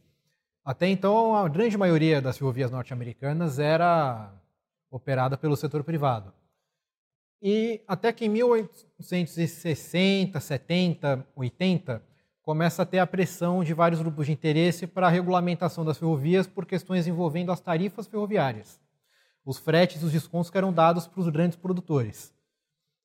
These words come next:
E como demonstra o grande autor austríaco Thomas de Lorenzo, a Interstate Commerce Commission, que foi a primeira agência reguladora do mundo criada para regular o setor ferroviário, foi criada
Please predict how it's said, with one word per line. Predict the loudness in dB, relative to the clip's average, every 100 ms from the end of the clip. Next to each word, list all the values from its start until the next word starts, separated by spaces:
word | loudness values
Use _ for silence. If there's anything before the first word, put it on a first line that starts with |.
| -16
E |
como | -6 -2
demonstra | 2 4 4 2 0 0
o | 2 2 -2
grande | 0 0 0
autor | -2 -4
austríaco | -4 -6 -12 -12 -12
Thomas | -10 -6
de | -2
Lorenzo, | 0 2 2 0 -4 -10 -18 _ _ _ _
a | -2 0 2
Interstate | 0 0 -4 -4 -6
Commerce | -2 -2 -2 -2
Commission, | 2 2 2 0
que | -8
foi | -2 0
a |
primeira | 0 0 2 2
agência | 2 0 0
reguladora | -2 0 0 0 -2
do | -2
mundo | -2 0 0
criada | -2 0 2 2 -2 -8 _ _ _ _ _ _ _
para | -4
regular | -2 0 2 4 2
o |
setor | 0 -4 -6
ferroviário, | -4 -4 0 2 4 2
foi | -2 -2 0
criada | 0 0 4 4 2 -2